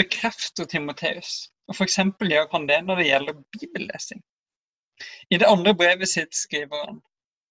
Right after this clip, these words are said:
«Helt fra du var et lite barn har du kjent de hellige skriftene, de som kan gi deg visdom til frelse ved troa på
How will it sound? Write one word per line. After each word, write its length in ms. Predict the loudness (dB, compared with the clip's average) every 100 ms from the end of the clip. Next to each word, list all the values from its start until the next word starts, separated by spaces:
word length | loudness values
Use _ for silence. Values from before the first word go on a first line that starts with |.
| _ _ _
«Helt 440 | -2 -2 -2 -14 -14
fra 140 | -4 -4
du 140 | -2
var 140 | 0 -2
et 80 | 0
lite 380 | -2 -2 0 2
barn 380 | 4 2 0 -2
har 80 | -4
du 60 | -4
kjent 680 | -6 -6 -4 -4 -4 _ -20 _ -6
de 100 | 0
hellige 460 | 2 2 2 -2 -2
skriftene, 520 | -6 -8 -8 -10 -12 _ -20 -16 -16 -8
de 100 | -2 2
som 160 | 2 0
kan 160 | -2
gi 120 | -2 -2
deg 280 | 0 0 -4
visdom 560 | -14 -10 -8 -8 -10 -12
til 120 | -18
frelse 580 | -10 -10 -8 -10 -10 -12 -14 _ _ -12
ved 120 | -12 -12
troa 380 | -16 -12 -10 -10 -14 _
på 80 | -20